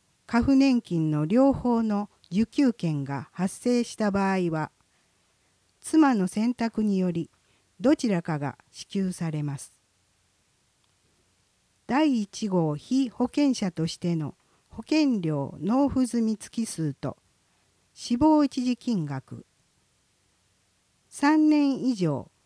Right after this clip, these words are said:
十五年未満、十二万円。十五年以上、二十年未満、十四万五千円。二十年以上、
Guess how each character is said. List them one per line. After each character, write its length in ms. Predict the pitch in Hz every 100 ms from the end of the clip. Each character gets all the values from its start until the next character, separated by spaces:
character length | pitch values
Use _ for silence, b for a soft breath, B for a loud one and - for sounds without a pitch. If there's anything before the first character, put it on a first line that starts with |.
| _ -
十 320 | 165 247 320
五 160 | 285 277
年 320 | 269 262 240
未 140 | 233 214
満、 280 | 151 - - _ _ _
十 320 | 175 220 277 277
二 160 | 262
万 360 | 233 220 180 151
円。 240 | 123 - _ _ _ _ _ _ _ _ _ _ _ _ _
十 320 | 175 247 311
五 160 | 233 220
年 380 | 240 247 247 202
以 100 | 233
上、 340 | 175 143 123 _ -
二 180 | 214
十 300 | 254 302 311
年 300 | 285 269 247
未 100 | 240
満、 260 | 226 151 - _ _ _ _
十 360 | 170 190 311 302
四 320 | 214 214 208 180
万 240 | 165 147
五 160 | 143 165
千 400 | - 190 180 170
円。 240 | 160 110 _ _ _ _ _ _ _ _ _ _ _ _ _ -
二 160 | 196 247
十 300 | 294 320 311
年 340 | 285 254 233
以 100 | 240
上、 320 | 220 165 123